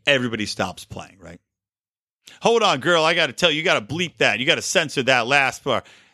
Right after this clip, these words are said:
And he then bitches this girl out who's confused as hell, and rightly so. Confused as to why he stopped. Confused as to why she's in trouble, because she's just a big fan, super fan that was in the front row, came to see one of her favorite artists,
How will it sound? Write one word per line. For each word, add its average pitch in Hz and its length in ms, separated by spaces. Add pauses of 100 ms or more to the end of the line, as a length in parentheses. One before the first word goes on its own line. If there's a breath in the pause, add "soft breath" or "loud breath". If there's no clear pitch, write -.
And 190 160
he 190 80
then 226 420 (760)
bitches 247 460
this 208 180
girl 156 320
out 127 220
who's 151 220
confused 269 800 (140)
as 185 280
hell, 101 540 (360)
and 180 220
rightly 175 300
so. 127 260
Confused 254 560
as 208 120
to 196 80
why 208 640 (380 soft breath)
he - 160
stopped. 107 540 (220 soft breath)
Confused 220 440
as 220 140
to 185 120
why 156 320
she's 151 360
in 135 100
trouble, 117 360
because - 240
she's 143 180
just 151 240
a 127 140
big 135 320
fan, 101 580 (440)
super - 440
fan 104 400
that 107 80
was 120 140
in 131 60
the 107 60
front - 320
row, 110 380
came 185 340
to - 120
see 131 400
one 113 120
of 104 60
her 110 80
favorite 127 340
artists, 92 500